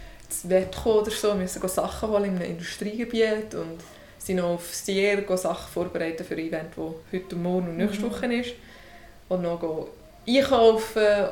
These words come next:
Speaker 1: und eben auf
Speaker 2: Mega
Speaker 1: das Gate
Speaker 2: busy.
Speaker 1: rein. Ja, und einfach,
Speaker 2: Aber
Speaker 1: es
Speaker 2: ist
Speaker 1: war
Speaker 2: alles
Speaker 1: mega
Speaker 2: aufgegangen?
Speaker 1: lustig, gewesen, ist alles aufgegangen.
Speaker 2: Fotos haben immer cool ausgesehen.
Speaker 1: Nachher mit dem Auto verlassen, zurück, ist auch, also
Speaker 2: Ah.
Speaker 1: ja, ist auch lustig gewesen.
Speaker 2: Hast du eine Tafel Ofo-Schoki genommen?
Speaker 1: Was?
Speaker 2: Ist das nicht mehr?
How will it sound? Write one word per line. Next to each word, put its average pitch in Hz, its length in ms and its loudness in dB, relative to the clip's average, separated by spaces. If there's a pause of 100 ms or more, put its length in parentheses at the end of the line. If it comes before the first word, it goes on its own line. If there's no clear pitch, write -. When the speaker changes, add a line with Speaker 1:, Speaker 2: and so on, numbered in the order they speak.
Speaker 1:
und 160 340 -8
eben - 220 -4
auf 160 100 -6
Speaker 2:
Mega - 120 -4
Speaker 1:
das - 80 -6
Gate 226 260 6
Speaker 2:
busy. 214 340 2
Speaker 1:
rein. 208 300 0
Ja, 233 320 6
und 190 240 2 (160)
einfach, - 220 -2 (320)
Speaker 2:
Aber 220 160 4
Speaker 1:
es 214 80 6
Speaker 2:
ist - 60 0
Speaker 1:
war 214 80 6
Speaker 2:
alles 254 180 8
Speaker 1:
mega 262 60 8
Speaker 2:
aufgegangen? 233 160 6
Speaker 1:
lustig, 185 240 -2
gewesen, 185 180 -2 (140)
ist - 60 -8
alles 220 320 4
aufgegangen. 226 640 -4 (440)
Speaker 2:
Fotos 240 260 -6
haben 220 40 2 (120)
immer 180 140 -6 (180)
cool 180 140 -4
ausgesehen. - 280 -16 (180)
Speaker 1:
Nachher 226 260 0
mit 196 120 0
dem 196 100 0
Auto 214 280 6
verlassen, 233 460 2
zurück, 226 280 -2
ist - 160 -8
auch, - 360 -2
also 220 160 -6
Speaker 2:
Ah. - 40 -2
Speaker 1:
ja, 175 100 -2
ist 180 160 -8
auch 185 140 -6
lustig - 320 -10
gewesen. 196 320 -6
Speaker 2:
Hast 214 140 0
du 208 80 2
eine 196 260 -2
Tafel 208 540 -2
Ofo-Schoki 247 600 -10
genommen? 202 240 -12 (760)
Speaker 1:
Was? - 320 -8
Speaker 2:
Ist - 120 -18
das 220 100 -8
nicht 240 80 -6
mehr? 254 100 -2